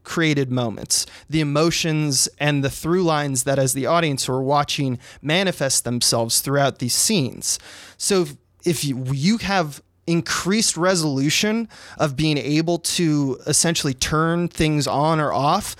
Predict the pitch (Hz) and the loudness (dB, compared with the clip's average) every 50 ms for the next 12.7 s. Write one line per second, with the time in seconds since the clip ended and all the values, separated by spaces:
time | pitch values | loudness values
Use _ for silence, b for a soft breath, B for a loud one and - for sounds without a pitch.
0 | B B B 147 147 - - 127 107 107 135 156 - 214 202 - - - 190 190 | B B B 0 0 2 0 0 0 0 0 0 0 0 0 0 0 0 0 0
1 | 185 170 104 131 151 143 139 135 131 - 131 123 120 113 113 - B B B B | 2 2 0 0 0 2 0 0 0 0 0 0 0 -2 -4 -8 B B B B
2 | B B - - 170 165 143 156 123 - - 160 151 143 139 143 139 139 127 95 | B B -4 -2 -2 0 0 0 0 2 0 2 2 2 2 2 2 2 2 2
3 | 135 135 123 131 123 135 165 180 - - 190 175 170 160 156 139 156 160 160 160 | 0 0 0 0 2 2 0 0 0 0 0 0 0 0 0 0 0 0 2 2
4 | 160 156 156 151 147 151 - 139 147 143 139 135 135 131 127 127 - - 151 143 | 2 0 0 -2 -2 -4 -2 0 0 0 2 0 0 -2 -2 -4 -2 0 0 2
5 | 147 139 135 131 131 139 147 165 165 170 165 175 175 175 180 180 175 B B B | 2 0 0 0 -2 0 0 0 0 0 0 0 -2 0 -2 -4 -6 B B B
6 | B B B B - 160 165 165 160 160 160 156 151 143 - 220 202 202 214 - | B B B B -2 0 0 2 2 2 2 2 0 0 -2 -2 -2 0 -2 -2
7 | - - 202 226 233 233 226 - - 208 208 208 202 196 190 180 151 156 180 175 | -2 -2 0 0 2 2 0 0 0 -2 0 2 0 0 0 -2 0 0 0 2
8 | 160 - - 151 156 170 170 165 135 151 131 - - - 143 139 143 135 - 123 | 2 0 -2 0 0 2 2 2 2 0 -2 -2 -2 0 2 2 2 2 0 -2
9 | 135 143 147 151 143 143 135 135 131 120 120 120 120 120 110 104 - - - 147 | -2 0 0 2 2 0 0 0 0 -2 -2 -2 -2 -2 -2 -2 -2 -4 -4 -2
10 | 147 147 143 139 - 143 131 127 117 - 110 107 117 _ - 139 123 110 110 113 | 0 0 -2 -2 -2 -2 -2 -2 -2 -4 -4 -8 -8 _ -4 -4 -2 -2 -6 -8
11 | B B B B B B B - 165 123 175 175 190 208 240 214 226 180 - - | B B B B B B B -6 -4 -2 0 0 2 2 2 0 0 -2 -2 -2
12 | 170 147 - - - - 226 208 156 123 113 110 - | -2 -2 0 -2 0 0 2 2 2 2 0 -2 -6